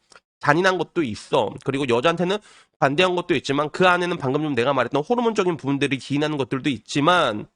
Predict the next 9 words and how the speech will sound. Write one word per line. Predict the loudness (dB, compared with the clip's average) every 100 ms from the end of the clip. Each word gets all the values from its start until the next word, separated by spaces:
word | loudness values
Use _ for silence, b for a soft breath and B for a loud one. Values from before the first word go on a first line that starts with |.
| _
근데 | 0 2 0 _ _ _ _ _
결론적으로 | 4 4 4 2 0
말하고 | 0 0 -2
싶은 | -6 _ -2
거는 | 0 -2 -2
이 | -4
사회 | 0 0 -2
분위기 | -4 -4 -2 -2
자체가 | -4 -8 -4 -2 0 0 -2